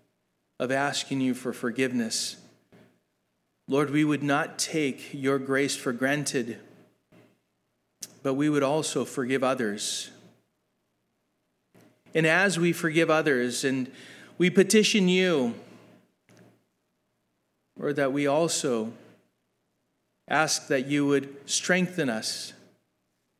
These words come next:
that you would not give us over, Lord, to our desires as we are tempted, but rather choose to walk in your ways and not ours, that we, we may honor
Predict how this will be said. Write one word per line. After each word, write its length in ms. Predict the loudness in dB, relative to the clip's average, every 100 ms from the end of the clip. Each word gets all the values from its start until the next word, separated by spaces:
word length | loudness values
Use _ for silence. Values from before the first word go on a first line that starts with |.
| _ _ _ _ _ _ _ _ -20 _ _
that 140 | 2 4
you 180 | 4
would 140 | 4 4
not 240 | 2 2
give 160 | 2 2
us 180 | 2 2
over, 480 | 2 2 -2 -2 -6 -18 -20 _ -20 -20 -20 _
Lord, 180 | -2 -2 0
to 160 | 2
our 240 | 2 2 0
desires 1040 | -2 2 2 2 2 -2 -2 -6 -8 -10 -20 _ -4
as 180 | -2
we 140 | 0 2
are 140 | 2
tempted, 640 | 0 -2 -2 -2 -4 -4 -6 -20 -20 _ _ _ _ _ _ _ _ -4
but 100 | 0
rather 300 | 2 2 0
choose 440 | -2 0 0 0
to 120 | 0
walk 340 | 0 2 0 -2
in 120 | -2
your 180 | 0 0
ways 420 | 0 -2 -4 -4
and 80 | -2
not 220 | 0 0
ours, 560 | -2 -4 -8 -10 -12 -14 -20 -20 _ _ _ _ _
that 160 | -6 -4
we, 240 | -2 -4 -2
we 160 | -2
may 180 | 0 0
honor 500 | -2 -2 0 0 -2